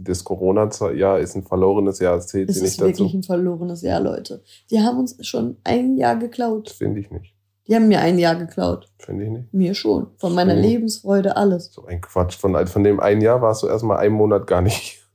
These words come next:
Speaker 1: <laughs> Also,
Speaker 2: Wieso? Wo war ich
Speaker 1: äh,
Speaker 2: denn?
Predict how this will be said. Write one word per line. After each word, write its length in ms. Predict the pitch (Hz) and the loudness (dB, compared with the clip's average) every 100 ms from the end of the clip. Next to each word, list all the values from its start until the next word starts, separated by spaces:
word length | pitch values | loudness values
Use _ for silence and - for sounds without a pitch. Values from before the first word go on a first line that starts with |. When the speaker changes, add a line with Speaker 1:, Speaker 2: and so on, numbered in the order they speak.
| - | -20
Speaker 1:
<laughs> 1120 | - _ _ - _ _ - _ - - 208 | -20 _ _ -20 _ _ -20 _ -6 -4 -2
Also, 340 | - 120 185 196 | -2 0 2 2
Speaker 2:
Wieso? 60 | 175 190 196 165 | 2 2 2 -2
Wo 120 | 185 | -2
war 220 | 180 170 175 | 0 2 4
ich 60 | - | 2
Speaker 1:
äh, 60 | 175 | 2
Speaker 2:
denn? 100 | 175 | -2